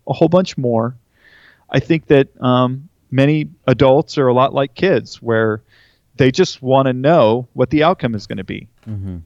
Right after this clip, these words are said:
Speaker 1: You know, kids
Speaker 2: Yeah.
Speaker 1: like, you know, it's young kids, they, they do things over and over and over again because it's gratifying to them. They do it once, they get a surprise,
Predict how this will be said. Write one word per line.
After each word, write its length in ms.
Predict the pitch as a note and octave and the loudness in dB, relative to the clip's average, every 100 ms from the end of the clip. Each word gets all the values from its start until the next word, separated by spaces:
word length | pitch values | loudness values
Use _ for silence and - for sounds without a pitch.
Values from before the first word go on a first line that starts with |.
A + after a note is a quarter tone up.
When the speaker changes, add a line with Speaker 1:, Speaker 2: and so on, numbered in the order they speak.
| _ - | _ -8
Speaker 1:
You 80 | A2+ | -6
know, 160 | A2 | -6
kids 260 | - - E3+ | -6 -4 -2
Speaker 2:
Yeah. 60 | F3 | 0
Speaker 1:
like, 380 | E3 D#3+ - - _ _ _ _ _ | 2 0 -2 -18 _ _ _ _ _
you 100 | D#3 C#3 | -6 -4
know, 100 | B2+ - | -6 -10
it's 320 | A#2+ - - | -14 -14 -20
young 420 | - B2+ D#3 F3+ | -10 -2 0 0
kids, 560 | D#3+ F3 C#3 G2+ A2 - _ _ _ - | -2 0 0 -2 -6 -20 _ _ _ -2
they, 260 | C3+ C3+ | -2 -2
they 260 | - - B2+ | -6 -4 -2
do 360 | C3+ F3 E3 - - | 0 -2 -4 -8 -2
things 300 | D3 B2 - | 0 -2 -2
over 240 | D3 D3+ C#3 | 0 2 2
and 100 | B2+ | 2
over 180 | A#2+ A2+ | 2 2
and 80 | |
over 240 | D3 G3+ C3+ | 2 2 2
again 440 | A2 G#2 G2+ G#2+ - _ - | 0 -4 -4 -8 -14 _ -8
because 680 | C3+ - D3+ D3+ C3 - - _ _ _ _ _ _ _ _ _ _ _ | -6 -2 2 2 0 -6 -18 _ _ _ _ _ _ _ _ _ _ _
it's 140 | C#3+ - | -4 -2
gratifying 640 | C#3+ C#3+ D#3 - A#2 G#2+ | -2 0 0 -2 -2 -2
to 120 | - | -6
them. 300 | A2 G2 F#2+ _ - | -8 -8 -10 _ -2
They 100 | B2+ | -2
do 220 | C3 C#3 | 4 2
it 80 | - | 2
once, 400 | A2 A2 A2 - | -2 -2 -2 -6
they 140 | A#2+ | -6
get 100 | A#2 | -4
a 60 | A2+ | -6
surprise, 800 | - - D#3+ B2+ G2 G2 - | -8 -4 0 0 -2 -4 -12